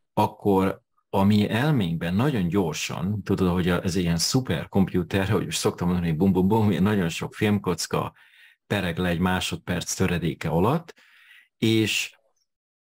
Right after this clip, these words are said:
teremtünk olyan aspektusainkat, amit mi abban a pillanatban elutasítunk. Mondok egy példát. Képzeld el, hogy ott egy kisgyerek, aki mondjuk négy éves vagy öt éves, már tud beszélni, már van egy,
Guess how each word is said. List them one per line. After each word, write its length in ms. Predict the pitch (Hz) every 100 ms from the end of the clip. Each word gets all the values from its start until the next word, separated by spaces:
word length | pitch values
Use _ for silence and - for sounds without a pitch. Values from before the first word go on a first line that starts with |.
| _ -
teremtünk 680 | 151 190 131 95 95 92 -
olyan 680 | 123 104 76 80 110 98 - _ _ _ _
aspektusainkat, 1300 | - 117 - 101 - 95 - 73 69 - 101 113 123
amit 280 | 101 101 -
mi 180 | 98 95
abban 260 | 92 98
a 80 | 98
pillanatban 560 | - 120 98 80 85 82
elutasítunk. 1120 | 90 85 80 76 - 64 - - - - - _ _ _ _ _ - _ -
Mondok 260 | 117 147 113
egy 140 | 95
példát. 720 | 95 87 82 - - - - _ _ _ _ _ _ _ _ _ _
Képzeld 420 | 127 120 107 85
el, 200 | 98 117
hogy 160 | 107 101
ott 160 | 101
egy 140 | 92 82
kisgyerek, 580 | 98 90 - 80 110 -
aki 600 | 104 - 95 92 92 - _ _ _ _
mondjuk 420 | 101 101 87 -
négy 360 | 92 92 90 82
éves 400 | 80 71 80 -
vagy 200 | 90 101
öt 220 | 98 -
éves, 380 | 78 - - -
már 200 | 104 -
tud 220 | 107 -
beszélni, 580 | 104 101 - 92 95 90
már 240 | 90 87
van 160 | 95 85
egy, 340 | 82 - -